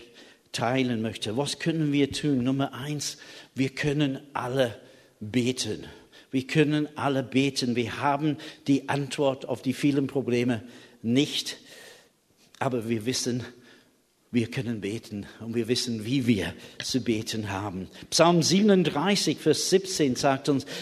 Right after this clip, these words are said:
„Wenn die, die Gerechten schreien, so hört der Herr und rettet uns, rettet sie aus all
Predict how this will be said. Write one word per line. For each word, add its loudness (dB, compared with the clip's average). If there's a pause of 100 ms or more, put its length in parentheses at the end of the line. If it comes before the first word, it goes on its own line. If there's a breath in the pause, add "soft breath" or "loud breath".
(120)
„Wenn 4
die, 0
die 2
Gerechten 4
schreien, 4 (400 loud breath)
so 2
hört 2
der 6
Herr 2 (240 loud breath)
und 4
rettet 4
uns, 2
rettet 2
sie 2 (180 loud breath)
aus 0
all 4